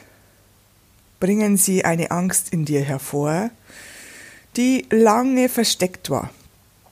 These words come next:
Wie kannst du nun im Auge des Tornados stehen und außen um dich herum alles tosen lassen?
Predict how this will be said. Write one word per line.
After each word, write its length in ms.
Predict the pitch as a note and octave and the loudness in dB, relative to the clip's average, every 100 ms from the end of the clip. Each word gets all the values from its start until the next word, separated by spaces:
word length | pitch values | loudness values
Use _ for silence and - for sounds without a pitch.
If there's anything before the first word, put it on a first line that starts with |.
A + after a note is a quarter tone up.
| _ _ _ _ - - - _ _ _ _ _ _ _ | _ _ _ _ -20 -20 -20 _ _ _ _ _ _ _
Wie 160 | F#3 C4 | -4 0
kannst 420 | C4 B3 C4+ - | 2 4 2 2
du 60 | B3+ | 2
nun 420 | B3 A#3+ A#3+ B3 - - - - - - - - | 4 4 2 0 -8 -20 -20 -20 -20 -20 -10 0
im 160 | G3 - | 0 2
Auge 380 | C#3 E3+ G3 G#3 | 2 2 2 2
des 220 | F3 - | 0 -2
Tornados 680 | F3+ D#3+ D3 E3+ E3+ D3+ - | -2 -2 -2 -2 -2 -2 -2
stehen 240 | - D3+ | -2 -4
und 160 | D3+ - | -4 -4
außen 480 | - D#3+ G#3 - A3+ | 0 2 4 2 0
um 160 | - F#3+ | 0 0
dich 220 | G3 - | 0 0
herum 440 | F#3 E3+ F#3 G#3 F#3+ | 0 2 0 0 0
alles 380 | E3+ F3 F3+ - | 0 2 0 0
tosen 600 | - G#3 A#3+ A#3+ F3 D3+ | 0 2 2 0 -2 -2
lassen? 540 | C#3+ C#3+ - C#3 | -2 0 -2 -4